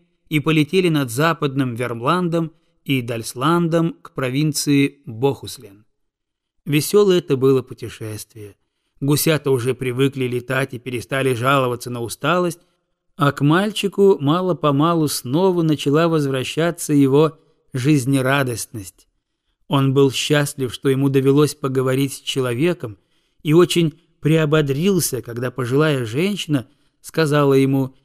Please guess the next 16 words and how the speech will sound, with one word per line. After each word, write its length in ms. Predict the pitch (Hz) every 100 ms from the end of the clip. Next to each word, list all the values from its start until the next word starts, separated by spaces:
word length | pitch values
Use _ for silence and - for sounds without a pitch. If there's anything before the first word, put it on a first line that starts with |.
| _
«Если 400 | 131 127 151 -
он 220 | 139 135 127
будет 380 | 156 135 123
по-прежнему 680 | - 127 139 151 120 127 127
делать 440 | 110 139 135 123 165
добро 500 | 123 123 117 127 120
всем, 520 | - - 135 165 123 _ _
с 100 | -
кем 200 | - 123
только 320 | 117 123 117
встретится, 800 | 107 - 120 160 202 147 - 110 _ _ _
все 320 | - - 143 190
кончится 580 | - 143 151 - -
для 180 | 147 127
него 460 | 113 107 107 117 - _
хорошо». 600 | - 113 110 104 107 92